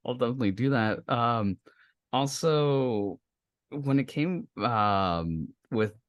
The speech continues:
everything kind of, like, resonating and, like, "Oh, this is actual thing," um, how did you, uh, start learning about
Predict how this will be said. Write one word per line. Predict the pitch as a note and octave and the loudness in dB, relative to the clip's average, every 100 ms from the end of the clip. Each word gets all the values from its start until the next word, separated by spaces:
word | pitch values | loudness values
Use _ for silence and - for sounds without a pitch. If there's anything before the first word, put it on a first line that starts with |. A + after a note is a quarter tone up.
| _ - | _ 0
everything | B2 A2 A#2+ G#2 | 0 2 0 2
kind | A2 G#2 | 2 2
of, | |
like, | G2 F2 | 0 0
resonating | G2 G2 F#2+ F2+ F#2+ | 0 0 0 0 2
and, | F#2 | 0
like, | E2+ D2+ | -2 -2
"Oh, | B2+ G2+ | 0 0
this | F#2+ G2+ F#2 | 0 -4 -4
is | F2 | -6
actual | F2 F2 - F#2+ D#2+ - - | -4 -4 -4 -2 -2 -2 2
thing," | A#2+ A2 G#2 - _ _ _ _ | 4 4 2 -2 _ _ _ _
um, | A#2 G#2 G2+ G2+ F#2+ | 4 6 6 4 2
how | - A#2+ | 0 -2
did | C3 C3+ | -2 -2
you, | B2 A#2+ A2+ | 0 0 0
uh, | G#2 G2 F2+ E2+ | 0 0 0 -2
start | E2+ - A2+ G#2 - | -4 -4 -2 -2 -2
learning | G#2+ G2 G#2 G2 | 0 2 4 2
about | F2 F2+ F2 F2 E2 | 2 2 2 0 -4